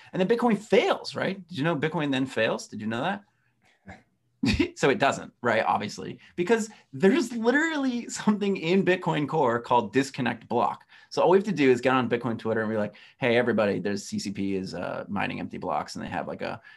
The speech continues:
you know, a, a ten block chain here, and then they've literally censored the entire network. Everybody just disconnect all their blocks." And then all of their, <laughs> their blocks and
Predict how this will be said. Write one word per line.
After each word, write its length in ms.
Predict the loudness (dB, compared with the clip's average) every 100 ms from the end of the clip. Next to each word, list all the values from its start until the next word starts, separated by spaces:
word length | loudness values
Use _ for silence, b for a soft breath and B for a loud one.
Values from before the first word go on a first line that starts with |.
| B
you 80 | -6
know, 100 | -4
a, 280 | -6 -10 -16 _
a 40 | -10
ten 260 | -4 -2
block 260 | 0 -2 -4
chain 280 | -6 -4 -4
here, 200 | -4 -6
and 120 | -6
then 80 | -6
they've 240 | -8 -10
literally 380 | -10 -8 -8 -10
censored 380 | -10 -12 -12 -12
the 60 |
entire 300 | -12 -10 -10
network. 380 | -8 -10 -10 -10
Everybody 300 | -6 -4 -4
just 240 | -6 -10 -8
disconnect 440 | -8 -6 -8 -6
all 120 | -8
their 80 | -6
blocks." 420 | -8 -8 -8 -14 b b b _ -4
And 140 | 0
then 240 | 2 0 2
all 180 | 4 6
of 80 | 6
their, 220 | 0 -2 _
<laughs> 80 | -6
their 180 | -2
blocks 420 | 0 4 2 2 -4
and 180 | -4